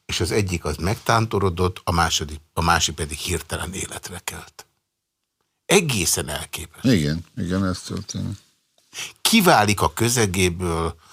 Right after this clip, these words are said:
Speaker 1: amely közegben ő egyébként teljesen otthonosan mozgott, abból a közegből, amivel vitatkozott, de egyáltalán nem volt ellenére,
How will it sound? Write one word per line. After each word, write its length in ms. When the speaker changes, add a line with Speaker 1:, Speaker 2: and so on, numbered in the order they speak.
Speaker 1:
amely 360
közegben 640
ő 140
egyébként 680
teljesen 540
otthonosan 560
mozgott, 680
abból 300
a 100
közegből, 560
amivel 400
vitatkozott, 720
de 60
egyáltalán 520
nem 200
volt 260
ellenére, 960